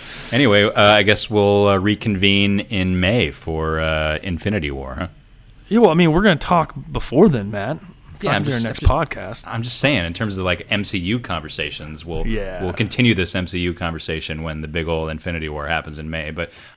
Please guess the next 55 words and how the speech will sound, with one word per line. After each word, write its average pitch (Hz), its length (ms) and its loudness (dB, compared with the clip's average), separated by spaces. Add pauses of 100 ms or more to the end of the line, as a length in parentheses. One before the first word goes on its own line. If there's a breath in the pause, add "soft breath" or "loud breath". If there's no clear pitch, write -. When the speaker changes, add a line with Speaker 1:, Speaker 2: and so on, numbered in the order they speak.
Speaker 1:
I 92 160 -8
don't 107 120 -4
know, 87 160 -2
man. 82 220 -4
That's 95 180 -4
a 90 40 -4
lot 87 240 -2
to - 40 -16
juggle. 80 420 -4
I, 90 300 -2
I 92 40 -2
don't 92 220 -2
envy 90 220 -4
the 80 100 -4
Russo 85 300 -6
brothers. 78 480 -10
Like, 80 340 -8 (280 soft breath)
although 104 220 4
I 104 80 6
guess 117 220 4
I 117 40 4
said 117 180 2
the 107 60 -4
same 110 220 -2
thing 110 200 -2
before 98 240 0
Avengers. 82 420 -2
Like, 82 160 -4
how 190 240 -10
are 143 80 -4
they 78 100 -4
gonna 71 220 -8
possibly 110 560 -6
bring 90 240 -2
this 85 180 -4
all 85 100 0
together 87 360 -2
and 78 100 -6
do 92 160 -4
this 80 200 -6 (200)
in 90 120 -6
such 95 260 -4
a 90 40 -2
way 85 220 -2
that 82 140 -4
any 85 160 -4
of 82 80 -6
this 80 320 -8 (100)
doesn't 87 320 -4
just - 240 -12
feel 80 380 -6
like 80 240 -8
an 85 80 -6
overblown 80 520 -8
clusterfuck? 80 640 -4